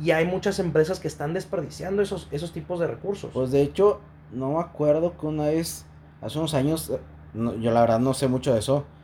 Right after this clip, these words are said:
Speaker 2: a lo mejor tú sabes un poquito más, que se había es-, esparcido el rumor de que la presa de la Boca se estaba acabando más rápido porque las empresas se estaban acabando el agua, no tanto por nosotros, ¿no? O sea, no tanto por la ciudad.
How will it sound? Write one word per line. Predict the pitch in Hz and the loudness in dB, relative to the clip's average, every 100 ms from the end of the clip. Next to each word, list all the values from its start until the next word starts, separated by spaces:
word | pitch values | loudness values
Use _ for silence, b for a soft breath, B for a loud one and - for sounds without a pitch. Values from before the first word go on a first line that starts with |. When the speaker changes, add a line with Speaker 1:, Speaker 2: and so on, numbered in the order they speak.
| - | -12
Speaker 2:
a | 110 | -6
lo | |
mejor | 107 110 | -2 -4
tú | 104 | -4
sabes | 127 113 | -4 -2
un | 127 | -2
poquito | 120 123 | -2 0
más, | 117 113 117 - B B B | 0 0 -2 -6 B B B
que | 127 | -4
se | 123 | 0
había | 113 | 0
es-, | 104 - - | -2 -10 -10
esparcido | 127 - 120 127 | -2 -2 2 2
el | |
rumor | 131 127 120 123 | 4 4 4 4
de | 131 | 2
que | - | 0
la | 117 107 - | 0 -2 -4
presa | 123 117 117 143 | -2 -2 2 4
de | |
la | 143 | 6
Boca | 120 120 143 147 | 4 2 0 -2
se | - | -4
estaba | 127 123 | -4 -2
acabando | - 123 131 | 0 0 0
más | 123 123 | 0 2
rápido | 123 123 135 151 - - - - - | 0 2 2 2 -2 -16 -20 -20 -10
porque | 127 - | -8 -2
las | 120 117 | -2 0
empresas | 110 110 110 107 131 131 | -4 -2 -2 2 0 0
se | 120 | -6
estaban | - 107 117 | -2 0 -2
acabando | 117 101 98 | -2 -4 -2
el | 98 | 2
agua, | 117 117 | 4 4
no | 107 110 | 2 0
tanto | 117 120 117 175 | 2 2 4 2
por | 170 135 | 2 0
nosotros, | 110 110 135 110 101 | 0 2 2 2 -4
¿no? | 107 | -6
O | |
sea, | 95 - | -6 -6
no | 107 110 | -6 -2
tanto | 127 127 156 | -2 0 0
por | 151 | 0
la | 123 | 2
ciudad. | 117 113 | 2 2